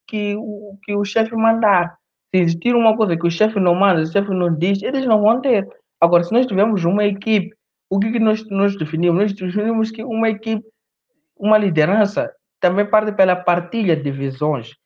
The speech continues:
Não basta só nós termos pessoas a trabalhar e a trabalhar. Se nós estamos num projeto, nós temos que um projeto é progressivamente elaborado. Então, essa,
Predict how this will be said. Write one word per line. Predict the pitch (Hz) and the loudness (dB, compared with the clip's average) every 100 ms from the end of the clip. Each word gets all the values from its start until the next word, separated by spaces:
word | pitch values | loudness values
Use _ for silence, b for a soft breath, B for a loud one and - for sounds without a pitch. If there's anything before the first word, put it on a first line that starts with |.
| _ - | _ -4
Não | 170 165 | 0 2
basta | 156 214 | 2 2
só | 202 202 | 0 0
nós | 202 | 0
termos | 202 196 196 190 | 0 0 0 -4
pessoas | 175 190 185 | -4 0 2
a | 143 | 0
trabalhar | 147 143 139 147 175 | -2 -2 -2 2 4
e | 170 | 2
a | |
trabalhar. | 160 139 127 123 127 143 117 - _ - | 0 -4 -6 -10 -4 -2 -2 -6 _ -10
Se | |
nós | 175 196 | -2 2
estamos | 202 190 | 2 2
num | 170 | 0
projeto, | 190 160 160 170 165 | 0 0 2 2 2
nós | 185 | -2
temos | 185 185 | -2 -4
que | - | -4
um | 190 | -6
projeto | 170 143 156 - | -4 -4 -6 -4
é | 208 | -6
progressivamente | 208 214 175 156 156 151 165 190 | -4 -6 -6 -6 -4 -2 -2 -2
elaborado. | 180 151 131 139 170 139 - _ _ | 0 0 0 0 0 0 -8 _ _
Então, | 156 165 165 165 | -2 0 0 0
essa, | 202 202 | 0 0